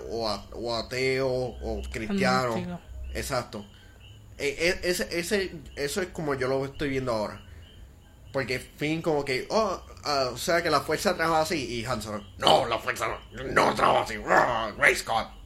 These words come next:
Speaker 2: <laughs>
Speaker 1: Y la, y la pelea que, que tuvo Finn con el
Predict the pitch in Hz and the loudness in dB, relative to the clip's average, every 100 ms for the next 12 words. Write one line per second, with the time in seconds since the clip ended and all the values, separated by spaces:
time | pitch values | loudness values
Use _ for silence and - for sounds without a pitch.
0 | - - - - - - - - - 240 | -16 -16 -16 -16 -14 -8 4 4 6 6
1 | 233 262 226 - 302 - - - - - | 4 4 2 0 -8 -8 -10 -14 -12 -12
2 | - - - 139 143 156 156 156 151 139 | -14 -12 -4 4 4 4 6 6 6 6
3 | 156 170 185 180 170 170 170 165 - - | 4 4 0 0 -2 0 2 2 2 -2
4 | 143 160 147 - 131 120 113 104 95 | 0 0 -2 0 0 2 0 -2 -6